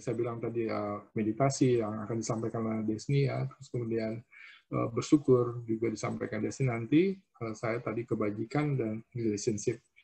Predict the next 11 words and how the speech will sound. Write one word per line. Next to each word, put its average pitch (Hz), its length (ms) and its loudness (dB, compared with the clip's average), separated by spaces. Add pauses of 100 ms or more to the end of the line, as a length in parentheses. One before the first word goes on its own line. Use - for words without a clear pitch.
(220)
Itu 151 160 8
semua 160 420 6
ada 143 140 8
di 127 160 6
dalam 123 240 8
olahraga, 117 580 2
ketika 113 300 -2
melaksanakan 113 720 -4
olahraga. 101 420 -2
Apa 170 220 6
itu? 147 260 10